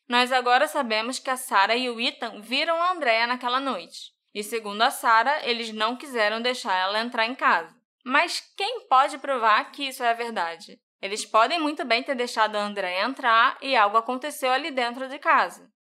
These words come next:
Eles teriam se livrado do corpo e do celular da Andrea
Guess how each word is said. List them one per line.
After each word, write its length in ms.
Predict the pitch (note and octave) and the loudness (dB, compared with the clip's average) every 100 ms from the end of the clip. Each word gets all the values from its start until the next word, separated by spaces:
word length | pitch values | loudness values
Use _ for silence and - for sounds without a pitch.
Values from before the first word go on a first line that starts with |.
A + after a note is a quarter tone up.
| _ - | _ -4
Eles 220 | G#3+ A3+ | -4 -2
teriam 300 | A#3+ A3 A#3+ | -2 0 -2
se 140 | B3 | -4
livrado 460 | A#3 A3 F#3+ F3+ G3+ | -6 -4 -4 -4 -6
do 120 | B3+ | -6
corpo 540 | - C4 D4 D#4 - - | 0 2 2 -2 -12 -6
e 100 | D#4 | -6
do 140 | E4 | -6
celular 540 | D#4+ C4 A3+ F#3 F3 F#3+ | -6 -4 -2 -2 -2 -2
da 100 | G#3 | -4
Andrea 560 | A#3 A3 G3+ A3 C#4+ | 0 2 2 0 -4